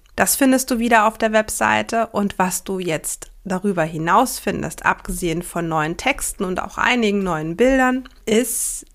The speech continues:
der, jetzt müsste ich hier den Trommelwirbel haben, weil mich das so, so freut, der Wolkenpusterei Insider-Bereich, der völlig kostenlos und unverbindlich dir zur Verfügung steht.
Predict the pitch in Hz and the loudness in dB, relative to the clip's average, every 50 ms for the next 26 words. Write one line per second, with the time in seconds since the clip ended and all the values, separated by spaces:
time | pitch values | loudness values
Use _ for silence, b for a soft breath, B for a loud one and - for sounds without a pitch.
0 | _ - 180 165 170 175 185 190 202 214 220 233 202 - - - 196 190 180 - | _ -4 -2 0 2 2 2 4 4 4 2 0 -2 -8 -4 -2 -2 -2 -2 -4
1 | 170 160 - - 151 - - 156 151 - - - 202 226 220 185 160 175 175 165 | -8 -8 -6 -6 -6 -6 -6 -8 -8 -8 -2 4 4 6 6 6 4 2 -2 -2
2 | 165 180 165 160 165 160 156 165 185 214 214 190 170 165 175 - - - 175 - | -2 -2 -2 -2 0 0 0 2 2 2 2 2 2 0 0 -4 -4 -4 -4 -4
3 | - - - 240 240 240 233 214 226 220 220 - - - - 165 170 202 254 269 | -2 0 2 4 4 4 4 4 2 0 0 -2 -2 0 2 4 4 2 2 0
4 | - - - - - - 165 160 165 165 170 175 175 180 185 190 202 208 208 - | -2 -6 -8 -6 -4 -2 0 0 2 2 0 0 0 2 4 4 4 4 2 -2
5 | 208 - - - 214 202 196 - - - 175 160 - 156 160 - - - 202 196 | -10 -8 -6 -4 -2 -2 -2 -4 -4 -6 -6 -2 0 0 -2 0 0 0 0 0
6 | 190 - - 160 - - - - - - - - - - 170 - - - - - | 2 0 -2 -4 -4 -6 -6 -8 -8 -8 -6 -8 -8 -8 -10 -16 -18 -20 -20 -20
7 | - - - - 202 202 - - - 294 311 311 302 302 - - - 202 208 - | -20 -8 -4 -2 0 0 0 4 6 6 6 6 4 0 0 2 2 2 2 2
8 | - - 220 208 196 208 208 202 208 220 - - - - 185 - - 233 247 240 | -2 -2 -2 0 0 0 0 0 0 -2 -4 -6 -6 -6 -6 -2 0 2 2 2
9 | - 233 214 185 - 170 170 175 - - 180 170 180 180 - - - - - 208 | 2 0 -2 -2 -2 -4 -4 -4 -6 -6 -6 -4 -4 -6 -6 -10 -10 -4 2 4
10 | 226 226 214 - - - 202 - - 180 175 - - - 226 214 196 165 160 165 | 4 4 4 2 0 0 -2 -2 -2 -6 -4 -4 -2 2 2 2 2 2 -2 -4
11 | - - - - 156 156 214 302 - - - - | -8 -8 -8 -6 -4 -4 -4 -4 -6 -8 -12 -12